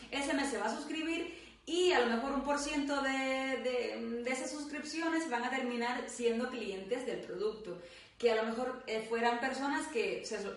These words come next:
seguirían pensando por X tiempo y en el peor de los casos no serían clientes del producto, sino que se fueran a la competencia.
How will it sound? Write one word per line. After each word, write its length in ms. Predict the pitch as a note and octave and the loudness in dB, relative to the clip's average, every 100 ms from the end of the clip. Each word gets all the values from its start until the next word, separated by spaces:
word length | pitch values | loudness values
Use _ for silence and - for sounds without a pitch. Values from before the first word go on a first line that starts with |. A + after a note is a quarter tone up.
| - | -8
seguirían 600 | - A3 G#3 G3+ A#3+ C4 | -2 0 2 0 0 0
pensando 500 | C#4+ C4+ C#4+ A3+ - | 0 0 0 0 -2
por 180 | F#3 F#3 | -2 -2
X 280 | G3+ B3 - | -2 -4 -2
tiempo 600 | D4 C#4 C#4+ A4 - - - - - | 0 0 0 -2 -4 -12 -18 -18 -4
y 180 | B3 A#3+ | 2 4
en 400 | A3+ G#3+ G#3 G#3 G#3 | 4 0 -4 -4 -4
el 100 | G3+ | 0
peor 260 | G3+ G#3 | 2 4
de 80 | C4 | 4
los 140 | C4 | 2
casos 380 | C4+ C4 D#4 D#4+ - | 4 2 2 -4 -4
no 540 | A#3 A#3 A#3 A#3 A3+ A3+ | 0 2 2 2 2 2
serían 320 | A3+ G#3+ G#3 | 2 2 2
clientes 300 | G#3 G3+ G3+ | -2 -4 -4
del 100 | F3 | -2
producto, 340 | G3+ E4+ B3+ | 2 2 2
sino 220 | A3 F#3+ | -2 -2
que 60 | F#3 | -4
se 60 | F3+ | -4
fueran 200 | G3+ G#3 | -2 0
a 100 | - | 0
la 40 | |
competencia. 580 | - G3+ C4 D#4+ - | -2 -2 -2 -2 -2